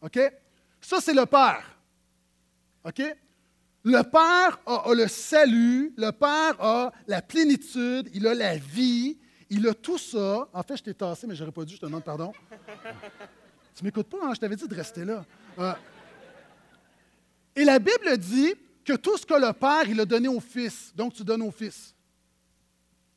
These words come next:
Excellent. OK, tu peux retourner là, s'il te plaît. Je vais, je vais rôder mon illustration à la deuxième, elle va être excellente, ne vous en faites pas. Et là, le Fils a, la Bible nous dit dans Colossiens que le Fils a tout,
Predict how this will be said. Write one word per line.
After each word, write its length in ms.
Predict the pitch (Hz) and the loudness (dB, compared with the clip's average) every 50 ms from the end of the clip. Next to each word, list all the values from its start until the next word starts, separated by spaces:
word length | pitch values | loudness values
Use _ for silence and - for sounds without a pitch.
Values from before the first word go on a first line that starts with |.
| _ _ _ _ _ _ _ _ _ _ _ _ | _ _ _ _ _ _ _ _ _ _ _ _
Excellent. 460 | - 190 - - 233 226 220 214 190 - - _ _ _ _ _ _ _ _ _ _ _ _ - | -10 -10 -4 -2 0 0 0 0 -4 -6 -10 _ _ _ _ _ _ _ _ _ _ _ _ -12
OK, 200 | 202 - 294 285 | -6 -4 -4 -6
tu 100 | - - | -6 -8
peux 120 | 320 320 | -8 -4
retourner 360 | 269 220 - 226 202 202 190 | -4 -4 -4 -4 -6 -4 -4
là, 100 | 196 196 | -4 -6
s'il 140 | - - 165 | -6 -8 -12
te 120 | - 170 | -12 -12
plaît. 260 | 151 - 165 156 151 - _ _ _ 123 127 131 113 101 _ _ _ _ _ _ _ _ _ _ _ _ _ _ _ _ _ - | -12 -10 -10 -12 -12 -12 _ _ _ _ -20 -20 -20 -20 _ _ _ _ _ _ _ _ _ _ _ _ _ _ _ _ _ -12
Je 180 | 175 147 175 | -10 -8 0
vais, 300 | 190 294 320 339 - - 202 | 4 6 6 6 6 4 0
je 60 | 175 | 2
vais 120 | 269 262 | 4 4
rôder 320 | 247 226 311 302 - 330 339 | 4 6 4 4 4 2 0
mon 140 | 294 247 | 2 0
illustration 500 | 240 233 220 190 - - 233 214 - 285 | 0 0 -2 -4 -4 -2 -2 0 0 0
à 40 | 262 | 0
la 80 | 233 208 | 0 0
deuxième, 320 | 185 226 202 214 262 220 | -2 -4 -2 -2 -2 -2
elle 60 | 208 | -2
va 100 | 180 196 | -2 -2
être 120 | 190 - 262 | -2 -2 -4
excellente, 500 | 240 - - 247 208 196 190 170 151 160 | -6 -4 -4 -4 -4 -4 -4 -6 -6 -8
ne 60 | 190 | -10
vous 120 | - - | -6 -6
en 60 | 214 175 | -6 -6
faites 160 | 196 175 - | -6 -8 -6
pas. 200 | 202 185 151 - _ _ _ _ _ _ _ _ _ _ _ _ _ | -6 -8 -8 -8 _ _ _ _ _ _ _ _ _ _ _ _ _
Et 100 | - 247 | 2 4
là, 100 | 254 339 392 359 | 6 6 8 8
le 140 | 330 269 | 6 6
Fils 480 | - - - 330 359 392 370 - - - _ _ | 4 2 0 0 2 2 0 -2 -6 -12 _ _
a, 400 | - 294 302 320 330 330 339 349 | 0 4 6 6 6 6 6 4
la 100 | 294 240 | 4 2
Bible 200 | 208 349 370 359 | 0 0 0 0
nous 80 | 277 254 | 0 0
dit 100 | 196 285 | 0 0
dans 120 | 349 294 | -2 -2
Colossiens 320 | - 277 254 240 - 330 339 | 2 2 2 2 2 0 -2
que 80 | - | -2
le 140 | 240 233 220 | 0 0 0
Fils 580 | - - - 302 285 277 302 330 - - - _ _ _ _ _ _ | -2 -2 -4 -2 -2 0 -2 -2 -4 -8 -16 _ _ _ _ _ _
a 140 | - 269 247 | 4 4 4
tout, 600 | - - - - 302 294 294 302 330 392 415 - | 4 0 0 4 6 6 8 6 6 4 0 -4